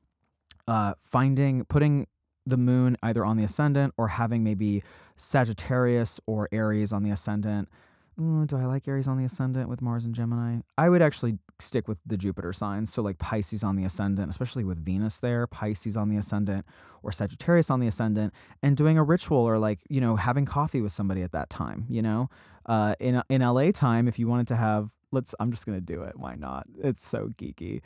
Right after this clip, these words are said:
If you wanted to have coffee with someone that you were like, "I really wanna talk to them and, like, have a real kiki," y-, you could do it with, like,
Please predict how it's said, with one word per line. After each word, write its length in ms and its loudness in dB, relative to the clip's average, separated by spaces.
If 100 0
you 120 6
wanted 280 6
to 100 4
have 640 0
coffee 440 0
with 120 -2
someone 420 -2
that 100 -2
you 80 -4
were 80 -2
like, 200 -4
"I 40 -4
really 240 -2
wanna 200 -2
talk 340 -4
to 80 -14
them 400 0
and, 120 -4
like, 200 -6
have 200 -8
a 80 -4
real 260 -4
kiki," 640 -6
y-, 160 -6
you 140 2
could 200 4
do 200 4
it 140 2
with, 240 0
like, 320 0